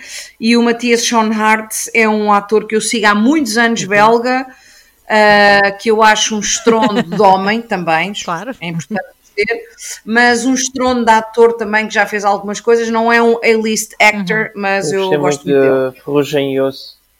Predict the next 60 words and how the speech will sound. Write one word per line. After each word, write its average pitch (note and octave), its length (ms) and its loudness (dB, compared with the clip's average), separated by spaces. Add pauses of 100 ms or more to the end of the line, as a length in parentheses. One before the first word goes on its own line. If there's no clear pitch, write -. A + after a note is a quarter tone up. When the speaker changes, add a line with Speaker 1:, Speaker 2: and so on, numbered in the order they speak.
Speaker 2:
que C#3 60 -8
ele C3 80 -4
fez C3 240 -4
com - 160 -10
a - 20 -6
Marion B2+ 360 -8
Cotillard, B2 520 -12 (300)
estava A#2+ 260 -12
muito B2+ 300 -16
bom. A2+ 140 -18 (540)
Speaker 1:
Sabes C4+ 260 0
quantas D4 320 0
vezes C#4 180 0
é C4+ 80 4
que C#4 80 -4
eu C#4 60 0
já C4 180 2
vi B3+ 160 0
esse C4+ 220 0
filme? C#4+ 180 2
Speaker 3:
<laughs> C#4 420 0
Speaker 1:
Nem G#3 140 -2
te G3+ 60 -16 (140)
digo. - 140 -8 (220)
Tenho C4+ 220 2
o - 20 0
D C#4 140 2
V B3+ 160 2
D, A3 240 2
aliás, A#3+ 340 2
eu G#3 80 -2
tenho G#3 180 -2
muitos G#3 240 -2
D G3+ 120 0
V G#3 120 0
Ds, A#3+ 180 -2
agora F#3 200 0
não F#3 80 -4
tenho G3+ 240 -2
onde G#3+ 120 -2
os G#3 100 -4
ver, F#3+ 240 0
não D3+ 160 -4
é? D#3+ 120 -6 (520)
Mas G#3+ 720 2 (100)
eu A3+ 380 4
amo A3 320 4
esse G#3 240 -4
filme, G3+ 300 -2
De G#3+ 100 6
Rue G#3 540 -2
et G3 100 0
d'Or, F3+ 320 0
eu G3 80 -4
já G3+ 180 -2
vi G3 160 -6
tanta F3+ 520 -6
vez, - 260 -12
tanta - 320 -20
vez. - 320 -20